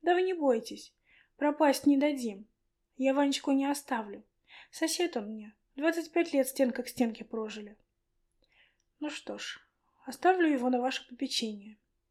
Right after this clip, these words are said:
Только знаете что? Помогите договориться, чтобы его приняли обратно в психиатрическую лечебницу». Она покачала головой и снова наклонилась к Панину.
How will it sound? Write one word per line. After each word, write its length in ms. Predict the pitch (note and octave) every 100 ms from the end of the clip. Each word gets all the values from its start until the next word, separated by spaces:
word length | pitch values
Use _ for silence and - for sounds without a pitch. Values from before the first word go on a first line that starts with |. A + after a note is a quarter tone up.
| -
Только 320 | B3+ B3+ C#4
знаете 300 | D4 F4+ -
что? 360 | - - G#3 - _ _ - - _
Помогите 420 | D4 D#4+ F#4 F#4
договориться, 600 | B3+ B3+ C4 C#4 C4 A3+
чтобы 280 | - A#3+ A#3+
его 200 | B3+ C#4
приняли 340 | C#4+ C4+ A#3
обратно 400 | A3+ B3 B3+ A#3
в 40 | G#3+
психиатрическую 760 | - - A#3 A#3 A3+ - A#3
лечебницу». 680 | B3 - G#3+ G#3 G#3 - G#3+ _ _ _ _ _ _ _ _ - - - -
Она 160 | C#4+ F4
покачала 500 | B3+ A#3 - C4+ B3
головой 460 | A#3 A#3+ D#4 D4+
и 40 | A3+
снова 280 | - C#4
наклонилась 580 | B3 A3 A3+ A3+ A#3+ A#3
к 140 | - -
Панину. 460 | G#3+ G#3+ G#3 G#3+